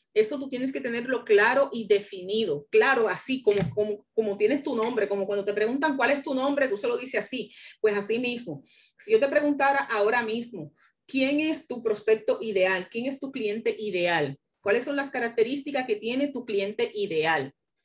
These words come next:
Tú tienes que conocerla, todas. Tú me puedes decir ahora mismo, "Bueno, Ada, eh, la persona ideal que yo quiero hacer, eh,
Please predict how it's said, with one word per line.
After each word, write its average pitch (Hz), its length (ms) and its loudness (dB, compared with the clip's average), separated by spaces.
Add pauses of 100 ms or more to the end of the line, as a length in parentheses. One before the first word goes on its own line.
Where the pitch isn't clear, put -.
(340)
Tú 214 100 -8
tienes 262 240 -2
que 269 140 -6
conocerla, 196 720 0 (420)
todas. 190 340 6
Tú 214 120 -6
me 214 80 -4
puedes 233 200 2
decir 233 400 -2 (240)
ahora 208 180 4
mismo, 214 120 -2
"Bueno, 262 260 2
Ada, 302 320 0 (140)
eh, 196 380 2
la 196 180 0
persona 233 340 -6
ideal 294 360 2
que 302 100 0
yo 208 80 6
quiero 226 160 0
hacer, 269 460 -2 (160)
eh, 180 340 -4